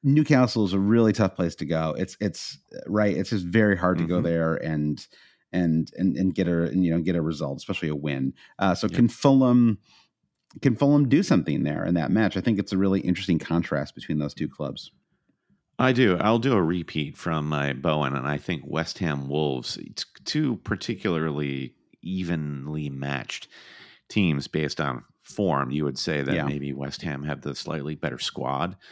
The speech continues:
Speaker 2: but Wolves
Speaker 1: Yeah.
Speaker 2: might be in slightly better form. So that one, I think, is gonna be fun to watch for those reasons.
Speaker 1: Yeah.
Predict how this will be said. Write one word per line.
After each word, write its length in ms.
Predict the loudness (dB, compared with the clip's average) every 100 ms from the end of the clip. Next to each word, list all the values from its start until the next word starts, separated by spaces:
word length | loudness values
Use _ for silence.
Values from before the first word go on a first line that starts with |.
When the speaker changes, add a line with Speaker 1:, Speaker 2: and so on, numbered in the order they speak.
| -20 _ _
Speaker 2:
but 180 | -8 -4
Wolves 340 | -2 -2 -4
Speaker 1:
Yeah. 120 | -2 -2
Speaker 2:
might 200 | -2 -4
be 300 | -4 -2 -4
in 140 | -4
slightly 680 | -6 -6 -6 -4 -4 -2 -4
better 240 | -2 -4
form. 500 | -4 -2 0 2 0 -6 _ _ -2
So 220 | 0 2
that 280 | 2 0 0
one, 340 | 0 0 -4
I 100 | -6
think, 200 | -6 -6 -6
is 140 | -8
gonna 200 | -8 -8
be 300 | -6 -6 -6 -8
fun 240 | -6 -4
to 60 | -4
watch 200 | -6 -6
for 120 | -6
those 260 | -4 -6
reasons. 460 | -6 -8 -10 -14 -14
Speaker 1:
Yeah. 100 | -14